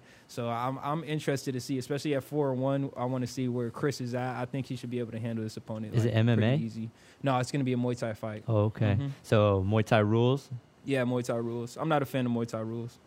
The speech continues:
Speaker 2: So what's the difference between Muay Thai rules and kickboxing rules for people that don't know?
Speaker 1: Um, Muay Thai rules, you can use the clinch more often is what I would basically put it as.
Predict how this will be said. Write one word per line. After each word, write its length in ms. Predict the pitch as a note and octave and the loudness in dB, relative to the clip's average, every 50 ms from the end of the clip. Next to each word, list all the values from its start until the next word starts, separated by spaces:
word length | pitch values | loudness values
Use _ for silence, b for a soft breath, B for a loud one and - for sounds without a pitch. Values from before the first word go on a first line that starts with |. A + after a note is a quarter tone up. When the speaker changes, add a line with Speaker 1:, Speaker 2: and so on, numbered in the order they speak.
| _ - | _ -4
Speaker 2:
So 120 | - - C3 | 2 4 6
what's 140 | C#3+ C#3+ | 6 6
the 60 | E3+ D3+ | 6 4
difference 200 | E3 E3 E3+ C#3 | 4 4 2 2
between 280 | D3 C3+ D3+ C3+ A#2 A2 | 2 2 4 4 6 6
Muay 160 | A2+ B2+ B2 | 6 4 4
Thai 160 | - C3+ C3 | 2 2 2
rules 340 | B2+ A#2+ B2+ C3 C3 A2+ G#2+ | 2 4 4 4 4 2 2
and 100 | G2+ G2 | 0 2
kickboxing 540 | - A#2+ G2+ G2 G#2+ G#2 G#2+ - - A2 G#2 | 2 0 2 4 4 2 2 2 0 0 2
rules 160 | G#2 G#2 G2+ | 2 2 2
for 100 | - G2 | 0 0
people 220 | - B2 G#2+ A2+ G#2 | 0 2 4 4 6
that 100 | G#2 F#2+ | 4 4
don't 200 | G#2 G2 G2 F#2+ | 4 4 4 4
know? 220 | F#2+ F#2+ F#2 F#2+ G2+ - - - - - - - _ _ - D3+ - - - B B B B B B B B B - | 2 2 0 -2 -6 -10 -14 -20 -20 -20 -20 -20 _ _ -16 -14 -14 -16 -16 B B B B B B B B B -2
Speaker 1:
Um, 400 | A3 A3+ F#3+ F3 D#3+ C#3+ C3+ A#2+ - - - _ - - - - - - - | 2 4 6 6 6 4 2 -2 -4 -10 -20 _ -20 -20 -20 -20 -12 -2 4
Muay 180 | E3+ E3 G3 G3+ | 6 8 8 8
Thai 160 | - A3+ G3+ F#3+ | 8 8 8 8
rules, 380 | F3 F#3 G3 G#3 A3 G#3+ E3 | 10 10 10 10 10 8 6
you 80 | E3+ D#3+ | 4 2
can 140 | - D#3 D#3+ | 4 4 4
use 220 | E3+ E3+ E3 C#3 | 6 4 4 4
the 80 | C#3+ C3+ | 2 -2
clinch 440 | - - D#3+ E3 E3+ F3 - - | 0 2 2 4 4 2 0 0
more 300 | D3+ C#3 C#3+ D#3+ D3+ - - | 0 2 4 4 4 4 4
often 440 | C#3+ D3 D3 C#3+ - - B2 A#2+ A#2 | 6 6 6 6 4 2 0 2 2
is 100 | A#2 A2+ | 2 0
what 140 | B2 C3+ C3 | 2 4 4
I 100 | B2+ B2 | 4 4
would 200 | B2 B2+ A#2 A2+ | 2 0 0 0
basically 420 | C3 C3+ C3 - - - C3 B2 | 0 0 0 -2 -4 -4 -4 -2
put 180 | A#2+ - C3 B2 | 0 0 0 0
it 80 | A#2+ | 0
as. 340 | A2+ A#2 A#2 A#2 A#2 - - | -2 -2 -2 -2 -4 -4 -6